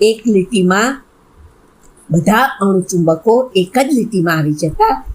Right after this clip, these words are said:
તેમની ચુંબકીય શક્તિનો સરવાળો થઈ જાય છે અને એ ચુંબક બની જાય છે." "વાહ, તો તો મારી આ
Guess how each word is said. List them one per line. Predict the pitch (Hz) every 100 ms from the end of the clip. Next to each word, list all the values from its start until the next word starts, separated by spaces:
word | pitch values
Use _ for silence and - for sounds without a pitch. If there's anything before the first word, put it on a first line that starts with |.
| - -
તેમની | 190 196 196 262
ચુંબકીય | 269 202 175 170 - 330
શક્તિનો | 302 - - - 165 160
સરવાળો | - 147 143 139 156 175
થઈ | 247 247
જાય | 285 311
છે | 311 359 339 _ _
અને | 302 330
એ | 370
ચુંબક | 392 403 403 392 392
બની | 320 302
જાય | 285 285 277
છે." | - 285 285 - - - - - - 175
"વાહ, | 214 160 - _ _ -
તો |
તો | 233 262
મારી | 233 196 196 214 269 311 - - - -
આ | 170 180 202